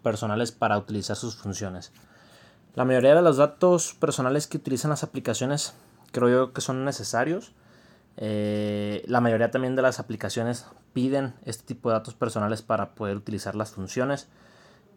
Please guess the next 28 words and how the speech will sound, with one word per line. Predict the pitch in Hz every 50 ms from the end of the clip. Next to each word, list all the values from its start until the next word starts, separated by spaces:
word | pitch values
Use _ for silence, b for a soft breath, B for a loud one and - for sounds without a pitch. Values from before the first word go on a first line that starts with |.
| _ _ -
como | - - 123 120 117 113 113 110 113
por | - 113
ejemplo | 107 113 107 - 123
las | 123 117 107 101
redes | 113 113 120 117
sociales | - 101 - - 135 135 143 143 139 139
que | - - 110
te | - -
piden | - - - 110 110 110 113 113 113 113 107 101 - -
acceso | 107 104 - - 113 - - 123 117
a | 113 107 -
tu | - 107 104 98 98 95 92
almacenamiento, | 98 101 104 101 95 - 101 98 101 110 123 135 135 135 135 123
a | 110
tus | - 110 -
contactos, | - - 95 92 - - 113 120 123 120 - - 120 117 110 -
a | -
tus | - - - -
fotos, | - - 113 117 117 - 131 123 123 120 117 - b b b b b b b b b b b -
etcétera. | - 101 - - - 104 95 - 107 95 87 82 - B B B B B B B B B - - -
Eh, | 113 104 104 104 107 107
algunas | 104 104 107 113 123 127 - -
aplicaciones | - 151 - - 113 - 139 143 139
que | - 135
yo | 123 127
he | 127
utilizado, | 123 - 143 123 110 - 127 123 135 139 139 127 B B B B B B B _ _
que, | - 123 107 104 101 98 95 92 87